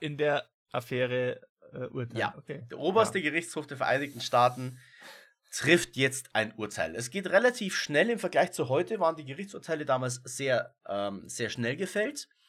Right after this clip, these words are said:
Speaker 2: Der oberste Gerichtshof erkennt an,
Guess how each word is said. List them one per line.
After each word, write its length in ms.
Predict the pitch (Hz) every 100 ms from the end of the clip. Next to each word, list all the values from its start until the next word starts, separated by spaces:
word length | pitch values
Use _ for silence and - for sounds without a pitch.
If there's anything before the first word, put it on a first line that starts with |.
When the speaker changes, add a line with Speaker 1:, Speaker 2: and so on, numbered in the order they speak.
| _ - - - - _ _ _ _ _ 127
Speaker 2:
Der 180 | 165
oberste 400 | 185 202 220 208
Gerichtshof 460 | 170 180 208 202 202
erkennt 500 | 127 - 185 226 -
an, 380 | 120 160 254